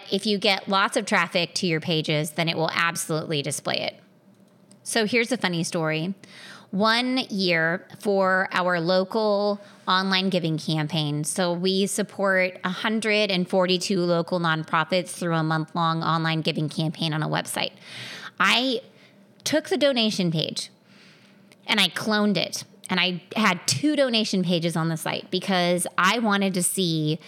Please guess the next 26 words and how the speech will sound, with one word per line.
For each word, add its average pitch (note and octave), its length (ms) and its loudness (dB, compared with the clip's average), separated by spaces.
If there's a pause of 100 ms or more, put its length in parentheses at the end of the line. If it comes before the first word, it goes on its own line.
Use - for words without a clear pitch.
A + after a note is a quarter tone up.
(280)
how G3+ 380 2
much F3+ 440 0 (400)
my F#3+ 360 4
marketing E3 520 2
actually D#3+ 440 2
brought D#3 260 2
in, D#3 100 4
in D3+ 160 2
donations D3+ 640 0
versus D#3+ 500 -2
the F3+ 100 -2
marketing D#3 520 -2
of D#3+ 180 -2
the E3+ 120 0
organizations D3+ 720 0
themselves. E3 580 0 (580)
So A3 460 4
all C4 260 6
of C#4+ 100 0
my A3 180 4
advertising F3+ 720 2
went E3 160 0
to F#3 80 0
this E3 240 -2
one D#3 200 0
page, - 460 -4